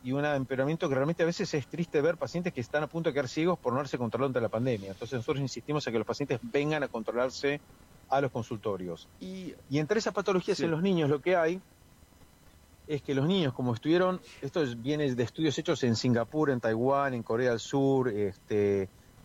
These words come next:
Speaker 1: que los chicos les exigían mucho tiempo estar con las computadoras y estudiando, tenían poca luz solar. No era el tema, viste, uno siempre piensa, "Lee muy, le-, lees muy cerca, aleja las cosas, lees muy cerca, aleja las cosas". Eso no es tanto el problema,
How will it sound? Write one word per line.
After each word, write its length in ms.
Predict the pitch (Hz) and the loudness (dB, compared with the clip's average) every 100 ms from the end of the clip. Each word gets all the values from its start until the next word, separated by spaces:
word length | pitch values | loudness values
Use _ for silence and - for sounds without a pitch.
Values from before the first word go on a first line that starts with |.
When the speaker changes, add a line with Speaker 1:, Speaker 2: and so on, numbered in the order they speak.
| - - | -20 -4
Speaker 1:
que 80 | 123 | 0
los 120 | 117 | 0
chicos 380 | 160 160 170 - | 0 0 -2 -4
les 200 | 120 113 | -6 -2
exigían 800 | 131 - - 131 - 185 165 127 | -2 -2 -4 -4 0 2 2 2
mucho 400 | 127 131 147 151 | -2 -2 -2 -2
tiempo 240 | 147 147 107 | -4 -4 -2
estar 240 | 123 139 | -2 -2
con 240 | - 120 | -2 -2
las 100 | 107 | -2
computadoras 460 | 98 113 113 143 120 | -4 -6 -2 -2 -2
y 40 | |
estudiando, 520 | 143 165 160 160 180 - | -4 0 0 2 0 -2
tenían 300 | - 135 160 | -6 -2 -2
poca 380 | 151 - 170 165 | -2 -2 0 0
luz 180 | 143 147 | -2 -2
solar. 440 | - 120 101 90 - - - - - - - - | 0 2 2 -2 -8 -20 -20 -20 -20 -20 -20 -2
No 140 | 165 | 4
era 180 | 247 247 | 4 6
el 120 | 220 | 2
tema, 300 | 170 214 214 185 | 0 -2 0 0
viste, 200 | 180 196 | 0 0
uno 140 | 190 | 0
siempre 220 | 196 180 | 0 0
piensa, 260 | 170 196 165 151 | 0 0 -2 -2
"Lee 240 | 147 185 | 2 4
muy, 180 | 196 170 - | 2 -2 -2
le-, 200 | 147 156 | -2 2
lees 180 | 175 196 | 4 4
muy 120 | 190 | 2
cerca, 280 | 202 196 160 | 2 2 2
aleja 220 | 139 175 | 0 0
las 120 | - | 0
cosas, 380 | - 180 - 143 | 2 0 0 0
lees 120 | 160 | 0
muy 100 | 151 | 0
cerca, 220 | 170 160 | -2 0
aleja 180 | 143 123 | 0 0
las 100 | 143 | -2
cosas". 340 | - 107 113 170 | -2 -4 -6 -6
Eso 160 | 170 | -6
no 60 | 160 | -6
es 60 | |
tanto 220 | 147 175 175 | -2 -2 -2
el 60 | |
problema, 480 | 170 175 180 175 185 | -2 0 2 2 -2